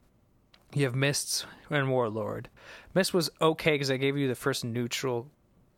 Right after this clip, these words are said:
uh, neutral, uh, cla-, or not class, uh, race, where you can either choose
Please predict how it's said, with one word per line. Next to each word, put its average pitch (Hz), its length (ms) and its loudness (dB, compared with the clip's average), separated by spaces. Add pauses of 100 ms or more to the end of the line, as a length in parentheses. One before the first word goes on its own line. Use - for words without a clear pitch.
(320)
uh, 104 380 -2 (680)
neutral, 110 640 -4
uh, 113 180 -6
cla-, 110 360 -6
or 143 140 -4
not 120 160 -8
class, - 500 -8 (240)
uh, - 320 -10
race, 131 460 -2 (480)
where 127 440 0
you 151 180 -2
can 135 200 -2
either 123 240 0
choose 123 500 -2